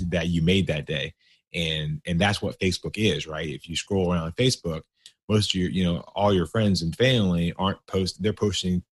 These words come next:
pictures of their cat and their dog and what they ate and, and what, what, what they did. Um, all those things are what people like. So the more you fit in with the look and feel of the, of the platform,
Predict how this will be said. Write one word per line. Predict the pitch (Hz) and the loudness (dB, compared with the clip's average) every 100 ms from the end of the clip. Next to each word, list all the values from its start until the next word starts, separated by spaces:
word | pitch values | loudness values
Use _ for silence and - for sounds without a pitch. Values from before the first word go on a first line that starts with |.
| - | -4
pictures | 98 - 90 | -4 -4 -6
of | 90 | -6
their | 78 | -6
cat | - 98 95 | -2 0 -2
and | 65 | -4
their | 73 | -8
dog | 78 101 101 98 | -4 -4 -2 -2
and | 90 | -2
what | 85 | -4
they | 95 | -6
ate | 92 98 98 92 | -2 0 0 -2
and, | 76 73 - - - - | -4 -8 -10 -14 -16 -10
and | 80 85 82 82 | -4 -2 -2 0
what, | 104 - | 0 0
what, | 90 92 95 | -2 -2 0
what | 104 | 0
they | 78 | -2
did. | 78 117 120 113 - _ _ - | 2 4 4 2 -6 _ _ -6
Um, | 87 85 78 76 _ | -4 -2 -2 -6 _
all | 98 110 | 0 2
those | 110 98 - | 4 2 -2
things | - 107 92 85 - | 0 2 2 2 -4
are | - 92 | -2 2
what | 92 - - | 2 0 -8
people | - 101 76 | -6 -4 -4
like. | 90 120 95 | -2 0 0
So | - 92 | -2 -4
the | 85 90 | 0 2
more | 92 123 120 | 2 4 2
you | 104 | 2
fit | 87 - - 107 | -2 -4 0 2
in | 104 113 95 85 | 4 2 2 0
with | 85 | -2
the | 78 | -6
look | 76 85 107 - _ _ _ _ - | -6 -2 -2 -4 _ _ _ _ -8
and | 82 | -8
feel | - - 123 92 80 80 | -4 2 4 4 2 -2
of | 90 78 | -4 -4
the, | 82 80 - | -4 -6 -2
of | 95 82 | -2 -2
the | 82 82 82 | -2 -4 -4
platform, | - 120 110 147 156 170 | 2 2 2 2 2 0